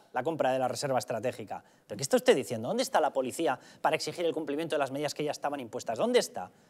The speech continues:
¿Los han visto ustedes? Muchos policías por la calle. Y hace muchísimo tiempo que no veo a ninguno.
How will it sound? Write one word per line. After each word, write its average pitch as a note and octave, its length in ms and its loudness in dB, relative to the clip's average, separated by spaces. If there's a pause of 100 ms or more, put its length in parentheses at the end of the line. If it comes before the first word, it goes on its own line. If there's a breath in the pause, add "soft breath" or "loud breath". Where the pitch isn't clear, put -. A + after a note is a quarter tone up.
¿Los C3 120 -4
han G3+ 80 4
visto - 180 0
ustedes? D3+ 500 -4 (200)
Muchos D#3+ 240 0
policías C#3+ 340 -2
por C3 120 -4
la A2+ 80 -4
calle. A#2 340 -8 (220 soft breath)
Y - 40 -4
hace C3+ 120 0
muchísimo F#3+ 440 0
tiempo G#3+ 220 0
que F#3+ 60 0
no F#3+ 100 6
veo G#3+ 100 6
a - 40 6
ninguno. D#3 440 -2